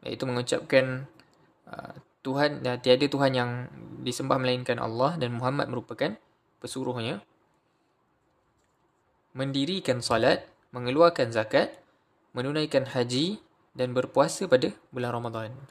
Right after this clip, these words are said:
Hadis ini hadis riwayat Bukhari dan Muslim. Dan nota, dia ada, dia ada macam nota sikit bawah ni. Kefahaman dan faedah bagi hadis ni boleh merujuk kepada perbahasan hadis Islam, iman dan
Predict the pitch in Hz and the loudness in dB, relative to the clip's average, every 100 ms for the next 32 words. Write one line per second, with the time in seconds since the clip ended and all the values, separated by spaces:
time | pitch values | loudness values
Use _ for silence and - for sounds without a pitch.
0 | - 113 123 131 165 160 123 131 120 120 | -10 -8 -6 -6 -4 -4 -4 -6 -2 0
1 | 165 - - _ _ _ - 123 156 147 | 0 -2 -14 _ _ _ -12 -2 2 4
2 | 127 117 117 - 113 110 110 110 135 _ | 2 -4 -6 -6 -6 -6 -6 -10 -14 _
3 | _ _ _ _ _ _ 123 120 131 139 | _ _ _ _ _ _ -8 -4 -4 2
4 | 156 135 127 123 123 120 - 123 123 123 | 2 2 2 0 0 -4 -6 -6 -4 -4
5 | 120 120 120 - 123 120 143 131 123 123 | -4 -2 -4 0 0 0 -6 -2 -2 -2
6 | 123 175 180 - 135 143 185 185 139 160 | -6 -10 -4 -2 0 2 2 0 0 0
7 | - 120 120 127 120 120 123 131 180 165 | 0 0 0 0 0 0 -4 -4 -4 -2
8 | 113 120 131 147 - 127 143 120 117 117 | -2 -2 -2 -2 -4 -4 -2 0 0 0
9 | 151 151 - 135 - - - 139 147 123 | -4 -4 -4 -4 -4 -8 2 4 2 -2
10 | 123 131 127 | -2 0 0